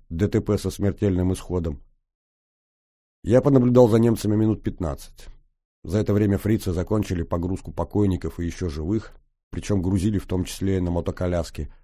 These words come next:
сняли с побитых моциков оружие и какие-то брезентовые сумки, развернулись и быстро укатили на запад. Видимо, такая разведка боем пришлась фашистам не по вкусу.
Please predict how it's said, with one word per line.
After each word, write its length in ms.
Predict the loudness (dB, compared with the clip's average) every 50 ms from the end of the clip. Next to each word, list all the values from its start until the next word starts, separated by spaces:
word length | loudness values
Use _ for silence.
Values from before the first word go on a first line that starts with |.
| _ _ _ _ _ _ _ -10
сняли 300 | -2 0 2 2 2 2
с 60 | 2
побитых 400 | 0 0 0 0 0 0 -2 -2
моциков 460 | 0 -2 0 -2 -4 -6 -6 -6 -2
оружие 480 | -2 0 2 2 2 4 4 2 2 0 -4
и 60 | -6
какие-то 380 | -6 -4 -2 0 -2 0 0
брезентовые 580 | 0 0 0 0 0 0 0 -2 -2 -2 -4 -4
сумки, 440 | -2 0 0 0 0 -2 -4 -6 -6 -12 _ _ _ _ _ _ _ _ _ -2
развернулись 720 | 2 4 4 6 8 8 8 8 8 6 6 6 4 2 -4 -20 _ _ _ 0
и 80 | 2
быстро 320 | 4 4 4 4 4 2 0
укатили 380 | 2 0 -2 0 0 0 2
на 160 | 2 0 0
запад. 400 | -2 -4 -4 -6 -8 -10 -14 -16 -20 -20 -20 _ _ _ _ _ _ _ _ -4
Видимо, 320 | 0 2 4 6 4 4
такая 300 | 4 2 2 4 4 6
разведка 440 | 6 6 6 4 4 2 2 2 2
боем 280 | 4 6 6 6 6 6
пришлась 400 | 4 0 -2 0 0 -2 0 0
фашистам 500 | -2 -4 -4 -2 -4 -6 -2 -2 0 2
не 80 | 2
по 120 | 2 0 -2
вкусу. 540 | -4 -4 -8 -10 -10 -10 -8 -10 -10 -10